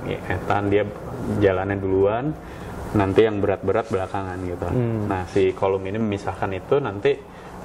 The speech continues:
Speaker 1: eh, setelah dipisahkan dia masuk ke dalam detektor. Di sini nih ada detektornya.
Speaker 2: Iya.
Speaker 1: Nah, si detektor ini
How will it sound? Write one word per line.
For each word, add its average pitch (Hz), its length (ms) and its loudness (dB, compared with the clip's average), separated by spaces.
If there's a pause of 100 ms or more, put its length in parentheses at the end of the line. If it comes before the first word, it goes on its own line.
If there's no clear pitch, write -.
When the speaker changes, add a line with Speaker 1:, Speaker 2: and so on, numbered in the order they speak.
(120)
Speaker 1:
eh, 101 240 2
setelah 98 400 0
dipisahkan 98 560 -2
dia 127 160 2
masuk 120 240 -4
ke 120 80 -2
dalam 98 240 0
detektor. 95 640 -2
Di 95 80 -6
sini 98 240 -10
nih 101 160 -4
ada 95 160 0
detektornya. 95 800 0 (240)
Speaker 2:
Iya. 127 160 4 (1000)
Speaker 1:
Nah, 92 300 2
si 101 160 4
detektor 101 400 2
ini 120 400 0